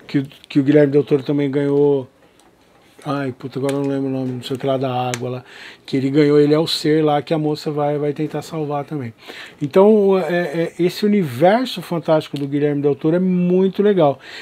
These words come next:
E é legal se você puder ler os livros, ou pelo menos ver os vídeos aqui no YouTube, que vão detalhar as histórias posteriores, que vão explicar melhor o, o Labirinto do Fauno. Então esse labirinto, ela, ela, ela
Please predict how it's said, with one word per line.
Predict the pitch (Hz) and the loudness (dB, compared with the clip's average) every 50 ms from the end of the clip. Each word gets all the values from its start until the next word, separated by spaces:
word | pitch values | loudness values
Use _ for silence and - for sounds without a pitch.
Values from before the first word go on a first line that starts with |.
| - - - | -20 -14 -6
E | 165 165 170 185 | 0 4 6 8
é | 202 220 | 8 8
legal | 233 226 185 160 170 175 196 220 220 202 | 6 4 4 4 2 2 2 2 0 -4
se | - - | -4 -8
você | 160 - 175 | -10 -10 -10
puder | 175 - 180 180 160 160 165 165 165 160 156 | -10 -8 -8 -6 -4 -2 0 0 0 0 0
ler | 147 147 147 156 165 185 202 214 208 | 0 0 2 4 4 6 6 8 6
os | 180 165 147 127 120 | 6 4 2 -2 -4
livros, | 127 139 151 170 185 185 175 147 139 139 131 123 143 | -4 -2 0 0 0 0 0 -2 -4 -6 -4 -2 -2
ou | 175 | -2
pelo | 175 - 180 165 | -2 0 0 0
menos | 160 175 196 220 233 190 | 2 2 2 0 0 0
ver | 156 151 180 202 220 | 2 6 8 8 8
os | 220 175 | 8 4
vídeos | 143 165 180 170 156 147 147 | 2 -2 -2 -2 -2 -2 -4
aqui | 143 - 156 151 | -4 -4 -4 -4
no | 147 | -2
YouTube, | 143 139 131 - - 175 196 226 240 214 160 135 131 - _ - - - - - - _ - | -2 -4 -6 -6 -4 -4 -2 0 -2 -2 -2 -4 -6 -8 _ -20 -20 -20 -20 -20 -20 _ -16
que | - - 180 | -8 -4 -2
vão | 165 156 180 190 190 | 0 2 2 2 4
detalhar | 185 175 190 185 190 - 196 190 185 180 180 175 180 | 6 6 6 6 6 4 4 4 4 6 6 6 6
as | 185 170 | 4 2
histórias | 175 165 - - 190 185 175 175 160 | 0 -8 -4 0 0 0 0 0 -4
posteriores, | - - 175 - - - 185 180 185 180 170 175 175 170 160 - - | -6 -8 -8 -6 -4 -2 0 2 2 2 2 2 0 -2 -6 -8 -12
que | - - - 185 | -14 -8 -6 -4
vão | 165 160 175 175 175 | -2 -2 0 0 -2
explicar | 170 - - - 180 170 - 185 180 | -4 -6 -6 -6 -6 -4 -2 0 0
melhor | 180 180 175 170 165 160 160 | 0 0 0 0 0 0 0
o, | 160 160 | -2 -4
o | 160 156 151 160 | -4 -4 -4 -2
Labirinto | 165 165 156 156 156 156 151 - 156 | -2 -2 -2 -2 -2 -4 -4 -6 -8
do | 151 160 | -8 -10
Fauno. | - - - 139 131 127 127 127 _ _ - - - - _ _ - | -10 -8 -6 -6 -6 -6 -8 -12 _ _ -20 -20 -20 -20 _ _ -8
Então | 131 - 170 170 | -2 0 2 2
esse | 165 - - 170 | 2 0 0 2
labirinto, | 156 156 147 139 147 143 143 151 175 214 233 240 233 - 175 | 2 2 2 2 0 0 0 2 2 4 4 4 4 4 2
ela, | 160 156 156 156 | 2 2 2 0
ela, | 151 147 151 151 - - | 0 -2 -2 -2 -2 -4
ela | 151 143 147 147 143 | -4 -2 -2 -2 -4